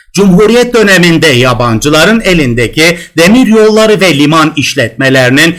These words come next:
satın alınması ve devlet tarafından işletilmesi yukarıda verilen ilkelerden hangileriyle ilgilidir? A. Yalnız iki,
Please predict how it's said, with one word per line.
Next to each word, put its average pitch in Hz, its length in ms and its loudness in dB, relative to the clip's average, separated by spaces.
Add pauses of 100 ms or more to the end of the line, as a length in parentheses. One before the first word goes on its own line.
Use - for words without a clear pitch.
(120)
satın 175 520 -2
alınması 117 800 -2 (140)
ve 113 240 -4
devlet 135 420 -2
tarafından 185 760 -2
işletilmesi 123 1000 -4 (220)
yukarıda 135 580 -2
verilen 139 460 0
ilkelerden 139 840 -2 (140)
hangileriyle 185 960 0
ilgilidir? 110 760 -4 (280)
A. 143 240 0
Yalnız 101 640 -4
iki, 175 460 -4